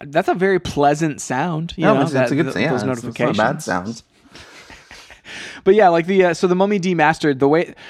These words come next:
Speaker 1: so rather than it being, like, remastered, it's demastered. So it's a, uh, pixel art game. Like, it's just, it basically
Speaker 2: That's
Speaker 1: is a,
Speaker 2: cool.
Speaker 1: uh, is a Metroid-like game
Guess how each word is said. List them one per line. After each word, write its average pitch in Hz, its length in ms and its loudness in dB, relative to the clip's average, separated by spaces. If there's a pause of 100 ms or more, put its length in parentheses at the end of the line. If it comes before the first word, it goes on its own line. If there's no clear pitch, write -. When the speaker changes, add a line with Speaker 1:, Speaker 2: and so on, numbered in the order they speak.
(220)
Speaker 1:
so 165 160 2
rather 175 260 4
than 180 100 2
it 156 60 -2
being, 160 160 0
like, 143 140 0
remastered, 131 680 0
it's 123 160 -6
demastered. 127 600 -2
So 143 180 4
it's 139 140 0
a, 143 160 4
uh, 131 160 6
pixel 175 340 2
art 151 240 4
game. 156 320 0
Like, 143 160 0
it's 156 140 -2
just, 180 200 -2
it 185 180 4
basically 202 560 4
Speaker 2:
That's 175 120 4
Speaker 1:
is 160 120 2
a, 147 240 4
Speaker 2:
cool. 139 60 6
Speaker 1:
uh, 123 200 4 (420)
is 160 140 2
a 151 80 4
Metroid-like 170 800 4
game 127 500 0